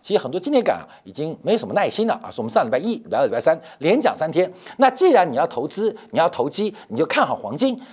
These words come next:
右侧起跌的发生。那在五月十五号礼拜一节目做完之后，我们也分析过啊，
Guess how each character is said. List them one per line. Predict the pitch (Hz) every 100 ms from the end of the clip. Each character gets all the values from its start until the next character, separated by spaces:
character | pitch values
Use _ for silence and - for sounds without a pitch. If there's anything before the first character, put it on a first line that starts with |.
| -
右 | 302 269 131
侧 | 233 131 -
起 | - - 175 120
跌 | 90 117 110
的 | 135 127 95
发 | 170
生。 | 170 175 - - - -
那 | 254 240
在 | 240 240 202 - -
五 | 180
月 | 262 302 175
十 | -
五 | 262 147
号 | - 233 143 - -
礼 | 139
拜 | 127 247 190
一 | 208 208
节 | - 190
目 | 233
做 | 285
完 | 147
之 | 117
后， | 170 208 - - _
我 | 151
们 | 226
也 | 262
分 | - 220 226
析 | 226
过 | 208
啊， | 220